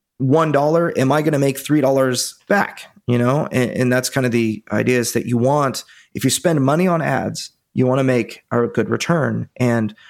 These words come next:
so, you know, I think that people make a mistake of trying to, they treat crowdfunding like it's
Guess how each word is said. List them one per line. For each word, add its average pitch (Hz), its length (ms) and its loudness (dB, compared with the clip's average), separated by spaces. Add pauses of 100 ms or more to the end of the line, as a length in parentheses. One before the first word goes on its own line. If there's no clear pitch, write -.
(120)
so, 135 500 0 (520)
you 127 200 0
know, 135 140 2
I 131 140 2
think 151 220 -4
that 147 140 -4
people 160 220 -2
make 151 200 0
a 147 40 0
mistake 139 540 0
of 127 360 -2 (280)
trying 143 520 0
to, 127 320 -2 (1160)
they 165 160 2
treat - 420 -2
crowdfunding 175 580 0
like 135 220 0
it's 131 180 -2